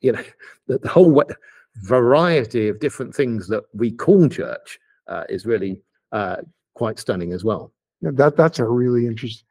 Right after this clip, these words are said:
Speaker 2: point. Okay, so one more question that I just think about. You know, we live in a, um, just a day when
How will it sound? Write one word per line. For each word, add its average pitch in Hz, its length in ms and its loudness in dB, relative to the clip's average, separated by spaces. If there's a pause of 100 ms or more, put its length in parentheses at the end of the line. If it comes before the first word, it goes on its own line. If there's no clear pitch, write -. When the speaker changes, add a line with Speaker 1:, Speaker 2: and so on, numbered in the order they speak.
Speaker 2:
point. 127 200 -2
Okay, 143 240 2
so 151 440 4 (1000)
one 165 300 2
more 180 160 6
question 131 440 -4
that 123 80 -4
I 127 120 -2
just 117 300 -8
think 127 200 -8
about. 120 360 -4 (920)
You 180 120 -2
know, 143 80 8
we 147 200 6
live 202 240 8
in 165 80 6
a, 160 440 -4
um, 131 640 -6 (920)
just 175 220 -6
a 143 40 -4
day 147 400 4
when 135 560 -4